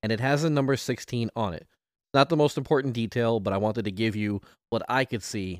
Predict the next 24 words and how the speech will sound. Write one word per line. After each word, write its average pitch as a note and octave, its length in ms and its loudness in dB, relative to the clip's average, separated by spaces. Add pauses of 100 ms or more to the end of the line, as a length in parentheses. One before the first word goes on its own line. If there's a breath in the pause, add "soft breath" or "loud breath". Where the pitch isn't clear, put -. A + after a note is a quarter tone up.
as G2 220 -8
well. A2 240 2 (760)
The A2 220 0
look D3 240 4
of E3 100 0
the C#3+ 80 4
Lantern A2 560 0
is - 160 -4
the A2 100 -2
classic C3 680 -2
Alan A2+ 340 0
Scott - 380 -6
look. G2 340 -4 (640)
Red G#2+ 200 -2
shirt, G#2 460 -4 (440)
black G#2+ 240 0
and A#2+ 120 -2
green B2+ 220 -2
cape, G2+ 400 -4 (400)
black A2 300 -2
mask, G#2 420 -6 (180)
and C3+ 280 0
red G#2 200 0
boots. F#2 360 -8